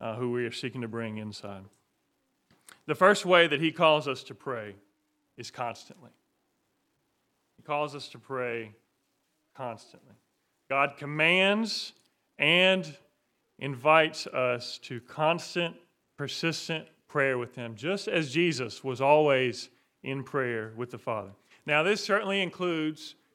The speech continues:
prayer gatherings. As Acts one says, that the, uh, the early disciples were,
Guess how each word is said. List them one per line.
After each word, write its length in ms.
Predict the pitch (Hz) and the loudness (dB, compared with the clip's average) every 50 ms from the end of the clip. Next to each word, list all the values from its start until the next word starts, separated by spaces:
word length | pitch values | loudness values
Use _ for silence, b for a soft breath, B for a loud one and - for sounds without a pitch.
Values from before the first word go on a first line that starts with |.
| _ _ - | _ _ -4
prayer 200 | 175 170 175 175 | -2 0 0 0
gatherings. 760 | 170 175 165 156 156 151 160 170 185 196 - - - - - _ _ _ _ _ _ - | 2 2 4 4 4 2 0 -2 -4 -6 -10 -12 -14 -18 -20 _ _ _ _ _ _ -2
As 220 | 135 139 139 135 | 0 0 4 6
Acts 260 | 151 160 165 - - | 6 6 6 4 0
one 240 | 160 160 165 170 165 | -2 0 0 0 -2
says, 420 | 165 - 175 160 160 165 156 135 139 | -2 0 2 4 4 4 2 2 -2
that 220 | 131 123 - 123 | -4 -4 -4 -4
the, 300 | 135 131 127 123 113 - b b b b b - | -4 -4 -4 -4 -6 -10 b b b b b -6
uh, 300 | 127 127 123 123 120 117 | -4 -2 0 0 -2 -2
the 100 | 127 - | -2 0
early 280 | 147 143 165 175 175 | 4 4 4 4 4
disciples 600 | 147 147 - - 165 160 160 160 - 170 156 135 | 2 0 2 6 6 6 6 6 2 -2 -4 -4
were, 340 | 131 135 135 123 117 110 | -4 -2 -2 -2 -2 -4